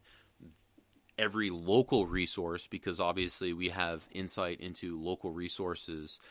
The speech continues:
at that level that C G support isn't gonna have, but, like, generically being able to say, like, "Hey man, it's okay to,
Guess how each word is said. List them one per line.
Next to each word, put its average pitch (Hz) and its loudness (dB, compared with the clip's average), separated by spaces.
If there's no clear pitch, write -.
at - -8
that 82 0
level 92 4
that 87 -4
C - -4
G 87 -4
support - -2
isn't 90 -4
gonna 82 -2
have, 104 0
but, 92 -4
like, 85 -6
generically 92 0
being 90 -2
able 92 -2
to 85 -4
say, 98 0
like, 85 -4
"Hey 165 -6
man, 110 -4
it's 107 -6
okay 113 2
to, 82 -2